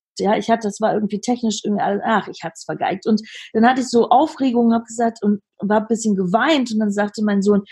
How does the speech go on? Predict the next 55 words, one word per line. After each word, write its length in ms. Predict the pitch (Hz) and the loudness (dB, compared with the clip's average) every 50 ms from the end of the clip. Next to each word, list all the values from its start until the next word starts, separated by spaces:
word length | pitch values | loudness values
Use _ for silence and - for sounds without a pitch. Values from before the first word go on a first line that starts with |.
| - - _ | -16 -8 _
„Mama, 220 | 185 185 190 190 175 | -2 0 0 0 -2
warum 280 | 170 170 185 175 170 175 | -4 -6 -8 -10 -10 -10
weinst 420 | 175 190 196 208 226 220 - - | -8 -4 -2 -2 -2 -4 -4 -6
du 60 | 226 | -4
denn 240 | 202 208 202 202 196 | -2 0 0 2 2
jetzt?“ 240 | 208 202 208 - - | 2 2 0 -2 -6
Und 60 | - | -10
ich 80 | 226 - | -8 -6
so, 80 | - | -6
„Ach, 100 | - 214 - | -4 -4 -4
ich 120 | 226 - - | -4 -6 -8
hab 60 | 247 - | -8 -6
irgendwie 240 | 233 233 240 - - | -6 -4 -4 -4 -4
Angst, 340 | - 247 277 302 294 - - | -4 -2 -2 -2 -4 -4 -6
dass 140 | 254 254 269 | -6 -6 -8
ich 120 | 247 - - | -10 -8 -6
irgendwie 340 | - 247 254 247 - 247 233 | -4 -4 -4 -6 -8 -10 -2
so, 160 | 240 247 240 - - - - - - - - - _ | -2 -2 -2 -2 -6 -14 -16 -16 -16 -18 -20 -14 _
ich, 160 | 233 - - _ | -12 -12 -8 _
ich 140 | - - 190 | -6 -6 -2
könnte 260 | - - 302 277 262 | 0 2 2 2 2
ja 140 | 247 254 240 | 2 2 0
scheitern, 640 | 233 - - - 302 330 370 370 - - 285 302 285 | 0 -2 -2 0 2 2 2 2 0 -2 -4 -4 -2
so, 100 | 277 294 - | -2 -2 -2
und 200 | - - 269 277 | -2 -4 -2 -2
das 200 | 269 277 277 - | -2 -2 -2 -2
irgendwie, 360 | - 277 247 262 254 254 - | -2 -2 -2 -2 -4 -4 -4
das 180 | - 254 - - - | -4 -4 -4 -4 -2
halte 160 | 302 302 294 | -2 -2 -2
ich, 120 | 302 - - | -2 -4 -2
glaub 180 | 277 - - | -2 -2 -2
ich, 80 | - - | -4 -8
nicht 140 | 254 - - | -10 -6 -4
aus.“ 160 | - - - - - - - - - - - - _ _ | -4 -6 -6 -8 -14 -20 -20 -20 -20 -20 -20 -20 _ _
Und 140 | 247 254 254 | 2 4 4
dann 80 | 277 | 4
hat 120 | 285 285 277 | 4 2 2
er 60 | 269 247 | 2 4
mir, 160 | 233 240 233 | 4 6 4
ein, 180 | 226 220 - - | 4 2 2 0
ähm, 280 | 208 202 202 208 202 - _ - | 0 2 2 2 2 0 _ -2
damals 280 | 208 202 202 190 196 | 2 2 2 2 0
war 80 | - 190 | -4 -6
er, 80 | 185 180 | -6 -6
glaub 140 | - 196 180 | -6 -6 -8
ich, 120 | 175 - - | -8 -8 -6
fünf, 360 | - - 277 254 196 175 - | -2 0 2 2 2 0 0
da 120 | - 190 202 | 0 0 0
hat 100 | 202 208 | 2 2
er 60 | 208 | 4
mir 140 | 202 208 202 | 4 4 4
so 100 | 202 190 | 2 2
ein 60 | 185 | 2
Herz 380 | 185 202 214 262 302 - - - | 2 0 -2 -4 -4 -8 -10 -6
gemalt 520 | - 208 180 170 165 160 175 233 302 302 | -4 -4 -2 -2 -4 -2 0 0 -2 -2